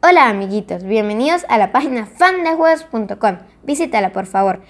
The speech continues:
Hoy jugaremos con Harley Quinn nuevos maquillajes. Lo primero será darle play. Ok, ya hemos iniciado. Y aquí le daremos a la flecha. Y aquí le volveremos a dar. Esperaremos que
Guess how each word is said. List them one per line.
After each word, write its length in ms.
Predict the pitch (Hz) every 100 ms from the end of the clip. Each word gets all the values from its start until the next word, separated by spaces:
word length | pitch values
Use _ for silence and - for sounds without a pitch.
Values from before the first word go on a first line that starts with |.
| - _
Hoy 200 | 302 339
jugaremos 380 | 339 285 233 262
con 180 | 254 220
Harley 340 | 240 277 302
Quinn 260 | 294 339 370 - _
nuevos 300 | - 269 294
maquillajes. 520 | 269 202 196 196 180 190
Lo 140 | 190
primero 340 | 202 226 285
será 360 | 254 220 226 - -
darle 400 | 208 220 214 202
play. 380 | - - 233 170 - - - - - - - _ _ _ _ _ _
Ok, 180 | 233 240 185 - -
ya 180 | 233
hemos 220 | 285 320 302
iniciado. 460 | 196 175 196 175 - _ _ _ _ -
Y 100 | 294
aquí 300 | 330 339 320
le 140 | 254
daremos 420 | 220 214 269 320 -
a 100 | 214
la 140 | 175
flecha. 440 | 180 196 175 - _ _ _ - 254 - - - - - _ _ _ _ _ _ _ _ _ _ _ _ _ _ -
Y 120 | 240
aquí 180 | 240 254
le 100 | 269
volveremos 560 | 240 190 190 190 196
a 40 | 233
dar. 220 | 277 262 - - - _ _ - - - - - -
Esperaremos 680 | - 269 269 247 254 285 339 -
que 180 | 262